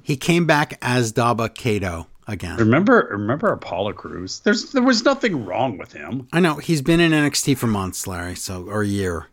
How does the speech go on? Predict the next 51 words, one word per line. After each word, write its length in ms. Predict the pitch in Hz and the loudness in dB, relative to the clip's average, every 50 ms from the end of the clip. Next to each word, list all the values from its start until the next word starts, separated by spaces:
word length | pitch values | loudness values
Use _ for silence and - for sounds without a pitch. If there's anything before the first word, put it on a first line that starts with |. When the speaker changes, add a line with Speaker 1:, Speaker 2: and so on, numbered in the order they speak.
| _ | _
Speaker 1:
so. 300 | _ - - 82 82 85 - _ _ _ _ | _ -12 -10 -10 -10 -10 -14 _ _ _ _
Speaker 2:
But 120 | - 156 | -12 -4
there's 220 | - 185 170 - 170 | -4 -2 -2 -2 -2
nothing 440 | 175 175 196 196 190 - 208 185 147 | -2 0 -2 -2 -2 -4 -4 -2 0
wrong 240 | 127 123 127 113 | 0 0 0 0
with 100 | 95 - - | -4 -6 -10
him. 100 | 85 87 | -8 -8
He 100 | 117 117 | -8 -6
Speaker 1:
I 60 | - | -2
know 20 | 104 | 0
Speaker 2:
could 60 | 123 | 2
have 120 | 151 170 143 | 2 4 2
Speaker 1:
that. 140 | 107 87 85 | 2 0 0
Speaker 2:
been 240 | 107 113 113 101 82 | 0 0 0 0 -2
something. 540 | - - - - 87 90 90 _ - - 85 | -2 -2 -2 -4 -6 -8 -14 _ -16 -8 -2
Speaker 1:
I 80 | - 156 | 0 2
know. 140 | 180 165 131 | 2 2 2
The 100 | 113 123 | 2 2
Speaker 2:
Not 80 | 170 | 2
Speaker 1:
whole 80 | 165 170 | 2 2
s-, 180 | 170 - - - | 2 0 -4 -8
his 240 | - - 160 139 - | -4 -4 -4 -2 -2
whole 140 | 151 165 156 | -2 -2 -4
story 320 | - - 170 170 160 156 | 0 0 2 2 2 4
on 80 | 151 147 | 4 4
N 140 | 143 139 | 4 4
X 160 | 135 131 - - | 4 2 0 -4
T 160 | - 139 131 | 0 2 2
is 140 | 113 - 123 | 2 2 0
how 80 | 120 117 | -2 0
he 60 | 107 | 0
left 280 | 107 110 113 - - | 0 -2 -2 -2 -2
there 160 | - 123 117 110 | -4 -4 -4 -4
too 200 | - - 117 104 | -2 -2 -2 -2
soon, 380 | - - 113 110 107 101 98 | -2 -4 -6 -4 -6 -6 -6
and 140 | 98 98 98 | -6 -6 -6
he 140 | 98 92 - _ _ - | -8 -8 -10 _ _ -6
could 120 | 123 107 | -4 -4
have 200 | 104 92 95 - | -4 -4 -6 -6
had 200 | 101 104 104 104 | -4 -2 -2 -2
a 40 | 98 | -4
career, 280 | - - 107 104 101 95 | -6 -4 -4 -4 -2 -2
but 120 | 90 92 | -4 -6
he, 100 | 87 85 - - - - - - - _ _ | -8 -8 -12 -16 -20 -20 -20 -20 -20 _ _
he 120 | - 98 | -12 -12
botched 520 | 90 85 - 95 92 92 87 - - 90 | -12 -6 -4 -4 -4 -4 -4 -6 -10 -10
it, 120 | - - _ _ _ _ _ _ _ _ | -10 -16 _ _ _ _ _ _ _ _
so. 220 | - 87 87 87 _ _ _ _ _ _ - _ _ - _ _ _ _ _ _ - - _ _ _ - | -18 -16 -16 -18 _ _ _ _ _ _ -20 _ _ -20 _ _ _ _ _ _ -20 -20 _ _ _ -2
Backstage 400 | - 180 190 - - 190 180 160 | 2 2 2 4 4 2 2 2
interview 420 | 151 156 165 165 143 151 156 156 151 | 2 0 0 0 2 2 2 2 4
with 380 | 143 139 135 127 - - - | 4 4 2 2 -2 -6 -14